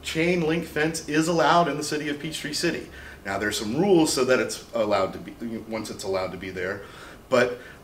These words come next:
people say, "Oh, we have specific types of fence." No, that's not true. We allow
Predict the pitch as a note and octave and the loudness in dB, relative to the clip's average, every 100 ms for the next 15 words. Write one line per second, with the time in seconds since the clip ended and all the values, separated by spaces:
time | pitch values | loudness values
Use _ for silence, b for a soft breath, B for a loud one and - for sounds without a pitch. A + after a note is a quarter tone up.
0 | - - - - B2 B2 B2 B2 B2 B2+ | -8 -4 -2 2 4 6 6 6 4 4
1 | A#2 - A#2 - A#2+ C3 - A#2+ A2+ A2+ | 0 0 -6 -4 -4 -4 -4 -6 -6 -8
2 | - A#2+ A2+ G#2+ A2 G#2+ G#2+ - G#2+ G#2+ | -8 -8 -6 -4 -2 0 -2 -4 -6 -6
3 | - A2+ F2 G#2 A#2+ A#2+ A#2 | -4 -4 -4 -2 0 0 0